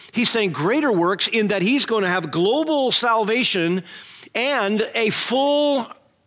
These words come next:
revealing of his glory, complete with full redemption for believers and full retribution.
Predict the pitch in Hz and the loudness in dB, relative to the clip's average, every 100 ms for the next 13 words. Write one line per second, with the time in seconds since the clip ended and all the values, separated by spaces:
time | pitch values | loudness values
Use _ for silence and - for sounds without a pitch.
0 | - 180 151 247 285 277 269 214 175 190 | -4 0 2 2 4 4 2 0 0 2
1 | 151 185 254 311 302 185 170 185 180 - | 2 2 2 4 2 2 2 0 -2 -10
2 | - - - 196 - 262 190 190 - 311 | -20 -18 -6 -4 0 -2 0 0 0 0
3 | 359 330 240 240 - 208 214 190 190 202 | 2 2 0 0 0 -2 -2 0 0 2
4 | 202 196 185 147 190 175 165 151 135 170 | 2 2 0 0 0 0 0 -4 -2 -2
5 | 170 139 | -2 -4